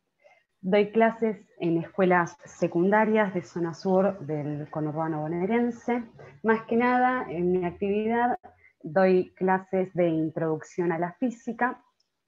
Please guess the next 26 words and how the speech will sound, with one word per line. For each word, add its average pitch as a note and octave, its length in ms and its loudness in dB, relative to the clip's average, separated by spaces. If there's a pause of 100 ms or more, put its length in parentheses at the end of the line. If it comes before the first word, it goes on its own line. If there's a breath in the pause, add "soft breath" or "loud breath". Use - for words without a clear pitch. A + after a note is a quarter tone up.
(180)
materia F#3+ 560 2
que G3+ 100 -4
se A3+ 220 -2
da A#3 260 2 (680 soft breath)
en F3 580 4
cuarto G3 440 4
año, G#3+ 540 4
bueno, D#3 220 -8
de D#3 80 -4
educación E3+ 680 -4 (300)
secundaria. D3 760 -4 (1040 soft breath)
Vengo B3+ 320 2
de A#3 140 4
forma B3 320 2
muy B3+ 160 2
resumida B3+ 800 0
a F#3+ 320 4
comentarles F#3+ 600 0
mi G3+ 100 -2
experiencia A#3 840 -2
usando G#3 500 -2
distintas G3 800 -2
metodologías F#3+ 840 0
para F#3+ 160 -2
la E3+ 80 -6
enseñanza, G3 880 -2